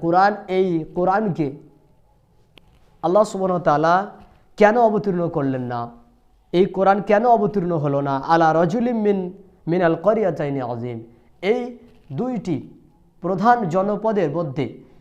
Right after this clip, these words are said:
সবচেয়ে সম্মানী মানুষের উপরে কেন কোরআনকে অবতীর্ণ করা হলো না?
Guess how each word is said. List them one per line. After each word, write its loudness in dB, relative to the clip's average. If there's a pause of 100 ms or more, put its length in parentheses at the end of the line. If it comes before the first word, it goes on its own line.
সবচেয়ে -6
সম্মানী -2
মানুষের -4
উপরে -2
কেন -2
কোরআনকে -2
অবতীর্ণ -6
করা -2
হলো -8
না? -10